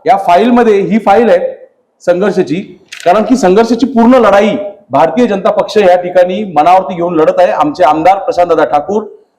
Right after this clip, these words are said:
परेशदादा ठाकूर, तसेच आमदार विक्रांतजी पाटील हे सुद्धा या ठिकाणी मन लावून ह्या लढाईला लढा देत असताना जाणून बुजून राजकारण करण्याचा हा प्रयत्न केलेला आहे.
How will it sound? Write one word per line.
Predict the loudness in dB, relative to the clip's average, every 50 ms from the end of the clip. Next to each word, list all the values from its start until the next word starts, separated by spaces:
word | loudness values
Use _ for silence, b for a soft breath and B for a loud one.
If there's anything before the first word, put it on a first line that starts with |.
| _ _ _ -2 0
परेशदादा | 0 2 2 2 2 2 2
ठाकूर, | 2 2 0 0 0 -2 -4 -4 -8 -14 _ _ _ _ -4 -2
तसेच | 0 2 2 0 0 -2 -8 -10 -14 -16 -20 -20 _ -6 -4
आमदार | -4 0 2 2 0 0
विक्रांतजी | -2 -4 -2 -2 -2 -2 -4 -4
पाटील | -2 -2 -2 0 -2 -4 -4 -4 -8 -14 _ _ _ _ _ -2
हे | 0 0 0
सुद्धा | -2 -4 -2 0 2 2
या | 2 2 0
ठिकाणी | 0 -2 0 0 0 0 0 -4 -6 -6 -8 -14 _ _ _ _ -12 -4 -2
मन | -2 0 0
लावून | 2 0 0 0 2 0
ह्या | 2 2 4 2 2 2
लढाईला | 2 2 2 2 2 0 0 0 2 2 2 2 0 -2 -2
लढा | 0 2 2 2
देत | 0 0 -2
असताना | -2 -4 -2 -2 0 0 0 -2 -4 -8 -16 -20 -20 _ _ _ _ _ _ _ _ _ _ _ _ _ _ _ -2
जाणून | 0 2 2 2 2 0 0
बुजून | 0 0 0 2 2
राजकारण | 2 0 0 0 -2 -2 -2 0
करण्याचा | -2 -2 -2 -2 0 0
हा | 0 0
प्रयत्न | 0 0 -4 -6 -4 -6 -6
केलेला | -4 -2 -2 0 2 2
आहे. | 2 2 2 0